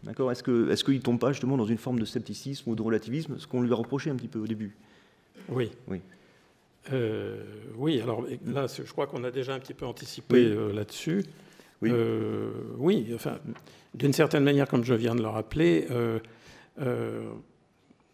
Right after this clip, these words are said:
Speaker 2: la subjectivité au sens fort, au sens autonome du terme, c'est-à-dire l'a priori, ne détermine pas tout de l'objectivité,
Speaker 1: Mhm.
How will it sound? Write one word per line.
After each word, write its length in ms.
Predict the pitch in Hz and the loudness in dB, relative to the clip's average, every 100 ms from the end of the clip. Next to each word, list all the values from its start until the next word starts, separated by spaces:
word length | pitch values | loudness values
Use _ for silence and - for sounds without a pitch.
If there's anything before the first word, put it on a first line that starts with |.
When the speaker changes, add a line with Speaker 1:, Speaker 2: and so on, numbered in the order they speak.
| - - 247 - - - 220 214 202 208 208 208 - 208 - | -20 -20 -20 -20 -20 -20 -20 -20 -20 -20 -20 -20 -20 -20 -10
Speaker 2:
la 220 | 113 135 | 0 0
subjectivité 1080 | - 175 127 131 - 123 127 - 135 113 104 | 0 0 2 2 0 -4 -6 4 4 4 0
au 120 | 113 | -6
sens 480 | - - 110 - - 101 98 | -8 -10 -10 -12 -12 -14 -14
fort, 560 | - 170 139 104 101 | 0 4 4 2 -6
au 20 | - | -8
sens 240 | 120 - | -6 0
autonome 460 | 139 139 123 127 110 | 2 4 4 4 2
du 120 | 107 | -2
terme, 480 | - 110 110 95 90 | -2 -2 -2 -6 -8
c'est-à-dire 240 | - 110 98 | -8 -8 -8
l'a 100 | 110 | -8
priori, 500 | - 110 151 120 - - - - - | -4 0 2 2 0 -14 -20 -20 -4
ne 160 | 123 | 0
détermine 560 | 120 123 131 117 113 113 | 2 2 2 0 0 -2
pas 240 | - 123 | -2 -4
tout 320 | - - 180 - - - _ _ _ _ _ _ _ | -4 0 0 0 -12 -20 _ _ _ _ _ _ _
de 160 | 104 135 | 0 2
l'objectivité, 840 | 120 117 113 - 113 120 - 196 - - | 2 0 -6 -6 -8 -6 -4 -6 -6 -12
Speaker 1:
Mhm. 100 | 120 | -10